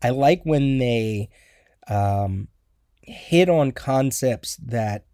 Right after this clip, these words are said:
that you're like, "Okay, we got to the point in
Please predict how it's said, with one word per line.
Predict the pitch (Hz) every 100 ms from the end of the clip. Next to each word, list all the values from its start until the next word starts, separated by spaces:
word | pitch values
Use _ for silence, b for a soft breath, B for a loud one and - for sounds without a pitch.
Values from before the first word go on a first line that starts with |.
| _ -
that | 131 127 107
you're | 113 113
like, | 107 -
"Okay, | 123 131 107 85 b b b b b b -
we | 117 123
got | 113 131 135 -
to | 156
the | 143
point | - - 127 123 123 - _ _ _ _ _ _ _ _ -
in | 117 110